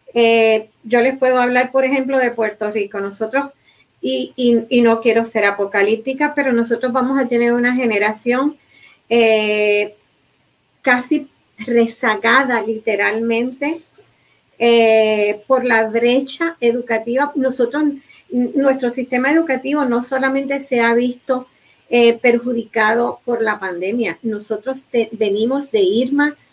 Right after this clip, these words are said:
de María, de los sismos, así que en términos educativos,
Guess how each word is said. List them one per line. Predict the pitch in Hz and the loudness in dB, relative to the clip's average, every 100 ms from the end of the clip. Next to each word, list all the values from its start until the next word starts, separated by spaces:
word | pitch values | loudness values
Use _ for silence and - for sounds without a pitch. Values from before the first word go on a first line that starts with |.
| _ - | _ -6
de | 220 | -2
María, | 196 190 185 220 247 294 - _ _ | 0 0 2 2 2 0 -4 _ _
de | 196 226 | 0 2
los | 214 202 - | 2 -2 -4
sismos, | 240 247 - 277 277 | -6 -6 -4 -6 -4
así | 233 - 262 | -6 -6 -6
que | 262 262 - _ _ | -2 -2 -4 _ _
en | 220 220 | -6 0
términos | 233 285 311 320 | 2 4 4 4
educativos, | 311 302 277 294 311 247 190 | 2 0 -2 2 2 2 -2